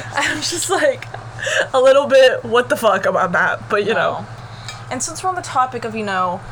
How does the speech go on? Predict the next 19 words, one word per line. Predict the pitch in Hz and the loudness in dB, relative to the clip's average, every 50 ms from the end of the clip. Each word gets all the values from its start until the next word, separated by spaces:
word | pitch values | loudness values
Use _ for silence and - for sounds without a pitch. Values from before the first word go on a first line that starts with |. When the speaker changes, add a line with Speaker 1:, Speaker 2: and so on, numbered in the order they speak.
| - - - - - | -12 -14 -14 -12 -12
Speaker 2:
toilets, | - - - 247 247 233 208 190 175 180 190 190 - - - - | -12 -8 -4 -2 -2 0 0 0 -2 -2 -2 -4 -6 -6 -6 -8
this | - - - 226 | -10 -12 -10 -4
is | 240 | -2
also | 233 233 233 254 | -2 -2 -2 -2
on | 247 | -2
the | 220 214 | -2 0
website | 208 208 202 202 - 226 196 | 0 0 0 0 -2 -2 -2
we | 190 190 | 0 -2
were | 196 | -2
looking | 190 196 196 208 196 | -2 -4 -4 -4 -6
at | 165 - | -6 -4
for | - 214 | -2 -2
all | 175 185 190 | -2 -2 -2
these | 190 185 180 175 175 - | -2 -4 -6 -6 -8 -10
fun | - - 208 180 175 185 | -8 -6 -4 -4 -4 -4
facts. | - 185 170 160 165 180 - - - - - - - - - - - - - - - - - - - - - - | -4 -2 0 0 0 -2 -4 -6 -8 -8 -8 -10 -12 -16 -16 -16 -16 -16 -16 -16 -16 -16 -16 -16 -16 -12 -2 2
Ball | 262 262 262 262 | 4 4 4 2
cocks. | - - 208 175 - - - - - - - - - - - - - | 0 -4 -4 -2 -2 -4 -6 -8 -10 -10 -10 -10 -10 -10 -12 -10 -6
Speaker 1:
Yes. | 214 202 190 - - - - - - - | -4 -4 -4 -4 -6 -8 -8 -8 -8 -10